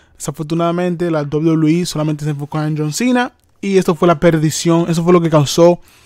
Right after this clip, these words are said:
que The Nexus no crecieran y desaparecieron después que C M Punk se convirtió en líder y ganó el campeonato de la W W E Championship en Money in the Bank. So, creo que,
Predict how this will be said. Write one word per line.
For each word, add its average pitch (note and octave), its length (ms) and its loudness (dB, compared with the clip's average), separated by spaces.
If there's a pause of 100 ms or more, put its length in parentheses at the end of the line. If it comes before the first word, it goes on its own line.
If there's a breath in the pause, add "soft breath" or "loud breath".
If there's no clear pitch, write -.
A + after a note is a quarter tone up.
(500 soft breath)
que D#3+ 120 -4
The D#3 100 -2
Nexus D#3 400 -4
no D3+ 280 -4
crecieran D#3+ 680 0 (300)
y A3+ 80 6
desaparecieron F3+ 760 6
después D#3+ 280 4
que E3+ 100 0
C E3+ 220 0
M D#3 100 0
Punk E3 400 0
se - 160 -4
convirtió D3+ 400 -2
en D#3 80 2
líder A3 420 4 (560 soft breath)
y D#3+ 120 0
ganó D#3 160 4
el D#3 40 -4
campeonato D#3 540 0
de D3+ 60 2
la C#3+ 140 -2
W D3+ 340 0
W D3 120 2
E C#3 60 0
Championship E3+ 540 -2 (160)
en E3+ 180 -4
Money D3+ 240 0
in D#3 60 2
the D3 80 0
Bank. D3 320 0 (260 soft breath)
So, - 160 -8
creo F#3+ 220 0
que, G3 360 2